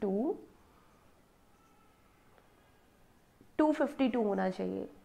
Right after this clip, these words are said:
और subtract करने पर या ऐड करने पर मेरे पास आना चाहिए थर्टी थ्री। So let's search for some numbers। First thing है वन ट्वेंटी सिक्स के और factors बना लेते हैं, क्योंकि टू तो है ही एक factor।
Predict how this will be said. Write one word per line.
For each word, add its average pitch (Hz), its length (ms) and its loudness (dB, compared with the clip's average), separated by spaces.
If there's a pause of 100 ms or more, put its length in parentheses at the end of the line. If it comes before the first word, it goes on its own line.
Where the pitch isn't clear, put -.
(140)
और 381 120 6
subtract 294 580 4
करने 254 320 4
पर 226 180 2
या 226 160 0 (180)
ऐड 254 140 0
करने 214 280 2
पर 214 180 4
मेरे 214 180 2
पास 220 240 2
आना 196 220 0
चाहिए 302 320 -2
थर्टी 247 260 4
थ्री। 180 300 -4
So 240 160 -6
let's 240 340 -2 (300)
search 226 260 -2
for 240 160 -4
some 220 180 0
numbers। 220 460 0 (720)
First 254 280 4
thing 254 200 6
है 254 160 6 (120)
वन 240 240 4
ट्वेंटी 240 300 0
सिक्स 254 340 -4 (1400)
के 262 100 -2
और 240 220 4
factors 233 440 0
बना 214 260 0
लेते 202 240 0
हैं, 214 60 -2
क्योंकि 214 220 -6
टू 208 180 -4
तो 233 140 0
है 233 180 -2
ही 233 120 0
एक 220 140 0
factor। - 440 -4